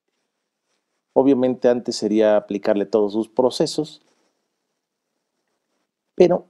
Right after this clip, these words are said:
aquí voy a ir directo al efecto. Modulación, coro. El predeterminado nos dice que es dos voces, pero como ven,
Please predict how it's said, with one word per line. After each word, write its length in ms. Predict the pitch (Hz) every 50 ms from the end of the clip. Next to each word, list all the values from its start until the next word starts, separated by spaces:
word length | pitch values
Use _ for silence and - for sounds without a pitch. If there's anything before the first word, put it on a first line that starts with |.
| _ -
aquí 240 | 143 139 - - 151
voy 220 | 135 139 135 127
a 40 | 135
ir 60 | 127
directo 440 | 120 120 117 107 113 110 - _ -
al 100 | 98 78
efecto. 320 | 64 - _ - 50 - _ _ _ _ _ _ _ _ _ _ _ _ _ _ _ _ _ _ _ _ _ _ _ _ _ _ _ _ _ _ _ _ _ _ _ _
Modulación, 800 | 107 104 104 110 143 160 175 170 170 - 143 131 127 135 165 196 190 _ _ _ _ _ _ _ _ _ _ _ _ _ _ _ _ _ _ _ _ -
coro. 360 | - 113 98 80 65 - - _ _ _ _ _ _ _ _ _ _ _ _ _ _ _ _ _ _ _ _ _ _ _ _ _ _ _ _ _ _ _ _ _ _ _ _
El 220 | - 147 147 143 -
predeterminado 840 | - 196 208 220 220 214 214 190 170 156 156 147 151 156 156 165
nos 160 | 165 147 120
dice 240 | 101 117 113 127 123
que 140 | - - 117
es 100 | 104 92
dos 220 | 117 120 110 113
voces, 340 | 117 127 139 127 - - -
pero 260 | - - 113 107 107
como 240 | 107 - 117 117 117 110
ven, 240 | 120 123 131 131